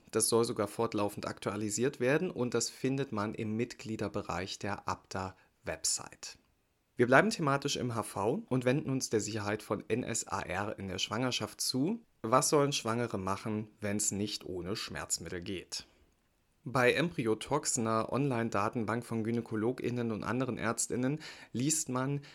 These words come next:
Ibuprofen gehört in den ersten zwei Dritteln der Schwangerschaft neben Paracetamol zu den Analgetika beziehungsweise Antiphlogistika der Wahl. Später,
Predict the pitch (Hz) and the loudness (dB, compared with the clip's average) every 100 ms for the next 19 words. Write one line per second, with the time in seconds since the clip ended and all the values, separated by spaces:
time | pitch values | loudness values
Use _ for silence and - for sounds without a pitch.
0 | - _ 139 143 156 147 135 127 120 127 | -20 _ 0 2 2 2 0 0 2 2
1 | 120 117 107 107 - 107 - 117 - 101 | 2 0 0 -2 -2 -2 -2 -4 -2 0
2 | - 107 101 95 95 - 104 104 101 101 | -2 -4 -2 -2 -2 -2 -2 0 0 -2
3 | - - 95 95 - 104 110 113 110 101 | -4 -4 -4 -4 -8 -4 -2 0 -2 -2
4 | 98 101 101 - 110 98 95 90 - 113 | -2 0 0 0 -2 -2 -4 -4 0 2
5 | 117 90 104 104 104 98 95 95 - 104 | 2 2 -2 -2 -2 -2 -2 -4 -4 -4
6 | 90 92 - 107 104 110 101 98 101 - | -4 -4 -2 -2 -4 -6 -6 -4 -4 -4
7 | 92 98 90 80 98 104 165 233 _ - | -6 -8 -6 -6 -6 -4 -4 -4 _ 0
8 | - 131 147 190 233 | 2 4 4 4 2